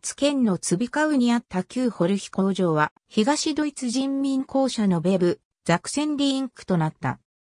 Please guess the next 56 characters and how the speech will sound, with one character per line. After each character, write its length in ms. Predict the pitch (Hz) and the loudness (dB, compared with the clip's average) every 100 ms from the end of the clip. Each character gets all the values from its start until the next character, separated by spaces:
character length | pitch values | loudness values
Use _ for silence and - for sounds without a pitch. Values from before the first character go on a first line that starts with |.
| _ - | _ -2
同 220 | 202 320 | 0 0
工 280 | - 320 311 | -2 -2 0
場 200 | 233 196 | 2 2
は 160 | 165 | 0
千 260 | 165 262 294 | 0 -4 -4
九 260 | - 285 269 | -2 -2 0
百 280 | 214 - | -4 -2
四 260 | 170 220 233 | 0 2 2
十 220 | 190 165 | 2 -2
九 280 | - 247 240 | -2 0 2
年 260 | 202 185 156 | 4 2 0
か 140 | 156 | -4
ら 180 | 160 - _ _ | -4 -6 _ _
小 140 | - 180 | -2 0
型 280 | 302 277 | 2 0
乗 220 | 262 277 269 | 0 2 2
用 180 | 254 | 2
車 180 | 269 262 | 0 -4
生 240 | - 294 285 | -2 -2 -2
産 320 | - 214 175 | 0 0 0
を 80 | 156 | 0
再 280 | 175 196 | 0 -2
開。 320 | - 185 175 - _ - | 0 -2 -2 -4 _ -6
当 220 | 240 302 | 0 0
初 160 | 254 214 | 0 2
は 200 | 175 - _ _ | 2 2 _ _
戦 300 | - 226 277 | -4 -2 0
前 200 | 294 285 | 0 0
同 200 | 262 277 | 2 2
様 180 | 277 269 | 2 0
木 180 | 269 247 | 0 -4
骨 260 | - 269 233 | -4 -2 -2
ボ 100 | 247 | 0
デ 100 | 214 | 0
ィ 60 | |
の 220 | 175 160 - _ | 2 0 -4 _
デ 100 | - | 0
ィ 80 | 196 | 2
ー 60 | 302 | 0
ケ 200 | - 285 | 0 0
ー 20 | 269 | 0
ダ 160 | 262 | 0
ブ 100 | 254 | 0
リ 120 | 269 | 0
ュ 40 | 285 | 0
ー 40 | |
マ 160 | 262 254 | 0 0
イ 60 | |
ス 120 | 247 - | -2 -2
タ 140 | 247 | -2
ー 20 | |
ク 120 | 233 | 0
ラ 100 | 226 | 0
ッ 40 | 226 | 0
セ 220 | - 180 | 0 0
を 180 | 165 | 0